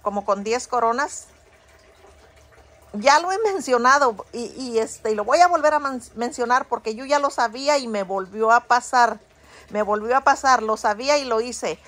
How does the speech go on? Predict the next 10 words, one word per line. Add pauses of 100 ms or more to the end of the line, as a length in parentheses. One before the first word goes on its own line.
(240)
Este, (500)
no
fertilizar
de
más. (360)
No
fertilizar
de
más. (420)
Porque,